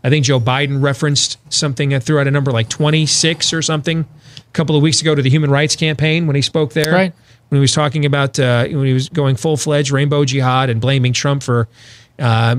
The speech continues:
Speaker 1: you know, it, it, it, it, killing, uh, black,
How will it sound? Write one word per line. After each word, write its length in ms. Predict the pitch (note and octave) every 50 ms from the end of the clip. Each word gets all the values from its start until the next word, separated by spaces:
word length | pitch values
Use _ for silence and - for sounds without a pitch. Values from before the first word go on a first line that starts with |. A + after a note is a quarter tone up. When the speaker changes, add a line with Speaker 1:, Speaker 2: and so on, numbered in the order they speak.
| - -
Speaker 1:
you 140 | - C#3 B2+
know, 260 | B2 A#2 A#2 A#2 - - -
it, 160 | - - - -
it, 100 | E3 - -
it, 140 | - - - -
it, 420 | - - - - - - - F#3 D3 E3 - _ _
killing, 420 | - F3 E3 D3+ D3 D3 E3 -
uh, 120 | D#3+ C#3+ C#3
black, 580 | - C#3 D3 C#3 D3+ D#3 D3 A#2 - - -